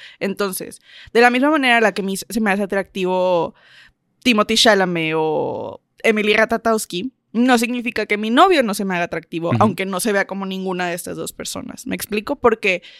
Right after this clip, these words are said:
Speaker 1: yo sé que soy una persona muchísimo más compleja que simplemente lo que veo a primera instancia es de que, ah, esto, o sea, porque esta persona no es así, significa que no se me va a hacer atractivo, porque hay muchas razones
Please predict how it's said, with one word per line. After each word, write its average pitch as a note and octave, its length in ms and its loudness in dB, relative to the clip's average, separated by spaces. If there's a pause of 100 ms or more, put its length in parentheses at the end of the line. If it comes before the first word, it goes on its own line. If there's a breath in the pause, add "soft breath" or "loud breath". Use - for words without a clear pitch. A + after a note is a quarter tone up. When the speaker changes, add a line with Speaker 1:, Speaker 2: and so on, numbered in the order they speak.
(380 soft breath)
Speaker 1:
yo A3+ 260 4
sé B3 200 2
que A#3 100 -2
soy G#3 140 0
una G#3+ 140 -2
persona A3 280 -4
muchísimo G3+ 460 -8
más F#3+ 200 -4
compleja A3+ 720 0 (360 soft breath)
que A3+ 100 4
simplemente G#3 640 -2
lo G#3 160 4
que G3 160 0
veo G3+ 800 4
a G3 100 2
primera F#3+ 300 0
instancia A3 600 0
es F#3 100 -2
de F3 100 -8
que, - 140 -10
ah, G#3+ 260 -4 (220)
esto, - 260 -2
o A3+ 80 2
sea, A3+ 140 -4
porque G#3 240 -2
esta A#3 240 -2
persona A#3 380 -2
no G#3+ 200 -6
es G3+ 140 -8
así, C#4+ 340 -6 (140)
significa G3 480 -2
que F#3 80 -6
no F3 120 -2
se F3 120 -8
me F3 40 -2
va E3+ 40 -2
a D#3+ 40 -2
hacer F3 160 -6
atractivo, G3+ 520 -2 (380 soft breath)
porque A3 280 2
hay A3 80 4
muchas B3 640 0 (180)
razones G3+ 760 -2